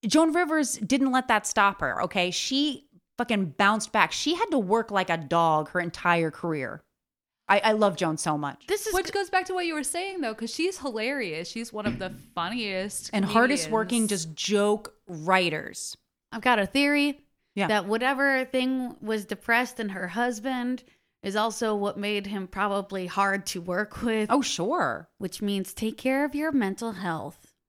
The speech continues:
Speaker 1: Yes. And
Speaker 3: Yeah.
Speaker 1: also, don't put your <laughs> marriage before your career. No, no.
Speaker 2: Yeah.
Speaker 1: <laughs> But I think
Speaker 2: True.
Speaker 1: we'll keep, keep it separate.
Speaker 3: Yeah.
Speaker 1: I'm, I'm very fortunate to have a husband who is super supportive of me,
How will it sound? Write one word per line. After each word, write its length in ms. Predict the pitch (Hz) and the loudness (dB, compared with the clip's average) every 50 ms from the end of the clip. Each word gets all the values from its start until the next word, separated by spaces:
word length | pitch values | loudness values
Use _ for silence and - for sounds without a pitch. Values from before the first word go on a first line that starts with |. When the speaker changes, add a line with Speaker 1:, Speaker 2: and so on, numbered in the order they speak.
| _ _ _ | _ _ _
Speaker 1:
Yes. 480 | 185 208 220 - - - - - - _ _ _ _ _ | -2 -2 -2 -2 -4 -6 -12 -14 -18 _ _ _ _ _
And 140 | 262 262 262 | -2 -2 0
Speaker 3:
Yeah. 60 | - - | 2 2
Speaker 1:
also, 580 | 269 330 180 170 - 277 254 254 247 233 - - - - _ _ _ _ _ _ _ _ _ _ _ _ _ _ _ _ _ 185 170 - | 2 2 2 2 2 4 4 4 4 2 -2 -6 -12 -20 _ _ _ _ _ _ _ _ _ _ _ _ _ _ _ _ _ -14 -10 -6
don't 380 | - - - - 285 311 294 294 | -4 -2 2 2 2 2 0 -2
put 220 | - 240 294 247 | -2 -2 0 2
your 120 | 247 262 233 | 2 2 2
<laughs> 20 | |
marriage 440 | 214 208 208 180 - 170 - - 214 | 4 2 2 0 -2 -4 -4 -2 -2
before 320 | 262 - - - 302 285 | -2 0 4 4 6 6
your 160 | 294 262 285 | 6 6 4
career. 180 | - - 294 247 | 2 2 4 6
No, 200 | 254 233 202 190 | 6 6 6 6
no. 220 | 190 185 180 208 220 | 4 4 4 4 6
Speaker 2:
Yeah. 600 | 233 277 302 233 226 302 349 - 269 285 220 - 311 - | 8 8 8 8 8 8 8 8 6 4 4 0 -6 -10
Speaker 1:
<laughs> 40 | - - - - - | -12 -16 -2 4 6
But 80 | 294 | 6
I 40 | 311 | 6
think 220 | 302 302 330 330 320 | 6 4 0 0 0
Speaker 2:
True. 480 | - 254 247 226 214 202 196 185 180 190 | -2 -2 0 0 0 0 0 -2 0 2
Speaker 1:
we'll 160 | 277 339 285 | 2 2 2
keep, 240 | 294 - 403 415 427 - - _ _ - | 0 -2 -2 -4 -4 -6 -14 _ _ -4
keep 220 | - 381 381 - | -2 -2 0 0
it 120 | 440 440 - | -2 -4 -2
separate. 500 | - 415 427 427 - - - - - - _ _ | 0 0 0 0 0 -4 -4 -4 -6 -10 _ _
Speaker 3:
Yeah. 460 | 190 190 175 170 165 165 165 165 165 165 | -10 -8 -6 -4 -4 -4 -4 -6 0 4
Speaker 1:
I'm, 320 | - 185 220 240 240 226 - - _ _ _ _ - | 4 4 6 4 0 -2 -6 -12 _ _ _ _ 6
I'm 240 | 202 277 349 359 | 6 8 6 6
very 200 | 302 294 254 233 | 4 4 4 4
fortunate 500 | 247 - - 190 190 - - 196 180 - | 2 0 -2 -2 -2 -2 -2 -2 -2 -2
to 80 | - 180 | -2 0
have 160 | 165 185 170 | 0 0 0
a 60 | 170 | 0
husband 420 | 160 190 185 170 160 - 180 175 165 | 0 0 -2 -2 -2 -4 -4 -2 -2
who 80 | 175 | -2
is 140 | 175 165 156 | -2 -4 -4
super 680 | - - - - - - - 262 294 330 - - 190 175 | -4 -2 -2 -2 0 2 2 4 4 2 2 0 -2 -2
supportive 600 | - - 165 - _ - 170 170 170 165 151 160 | -4 -6 -8 -8 _ -2 -2 0 0 -2 -2 -4
of 100 | 147 143 | -6 -4
me, 420 | 175 165 165 160 160 160 151 151 | -2 -2 0 0 0 -2 -4 -6